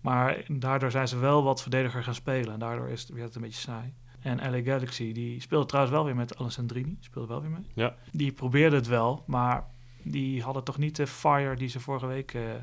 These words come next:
Speaker 1: hadden. En die kwamen toen ook drie nul achter in de eerste helft. Dus ja, of, eh, na, na bijna, na iets meer dan de helft. Daar zit, daar zit het ook nog steeds niet helemaal goed.
Speaker 2: Toch, toch kregen ze nog wel wat kansen in het begin van de wedstrijd, hè?
Speaker 1: Ja.
Speaker 2: Pont-, Pontius, die, eh,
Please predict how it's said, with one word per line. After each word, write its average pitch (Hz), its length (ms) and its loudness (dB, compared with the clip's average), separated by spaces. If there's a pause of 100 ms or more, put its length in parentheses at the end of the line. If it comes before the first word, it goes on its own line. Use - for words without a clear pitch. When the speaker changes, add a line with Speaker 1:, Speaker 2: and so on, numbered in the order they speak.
Speaker 1:
hadden. 117 260 -4
En 160 60 2
die 151 100 4
kwamen 165 240 8
toen 160 180 4
ook 180 200 0 (120)
drie 156 160 8
nul 143 160 12
achter 123 220 8
in 117 60 2
de 123 60 2
eerste 120 200 2
helft. 113 340 0
Dus 131 180 -4
ja, 131 260 0 (100)
of, - 200 -6
eh, 131 60 0 (460)
na, 117 360 -2
na 117 260 -6
bijna, 117 420 -6 (320)
na 131 220 -4
iets 131 140 -8
meer 123 140 -4
dan 117 140 -6
de 110 60 -8
helft. 113 300 -12 (100)
Daar 120 140 -4
zit, 139 220 -2
daar 143 140 6
zit 147 120 8
het 127 100 4
ook 156 60 8
nog 143 80 4
steeds 143 180 4
niet 139 100 6
helemaal 120 220 4
goed. 131 300 2
Speaker 2:
Toch, - 260 -2
toch 135 160 0
kregen 123 180 6
ze 127 60 0
nog 113 100 4
wel 110 80 8
wat 101 100 -2
kansen 135 260 2
in 127 60 -4
het 127 80 -6
begin 127 160 -2
van 120 80 -2
de 120 60 -2
wedstrijd, 123 340 -2
hè? 120 100 -2 (260)
Speaker 1:
Ja. 135 140 0
Speaker 2:
Pont-, 120 200 -2 (100)
Pontius, 131 540 0
die, 117 340 0
eh, 113 120 0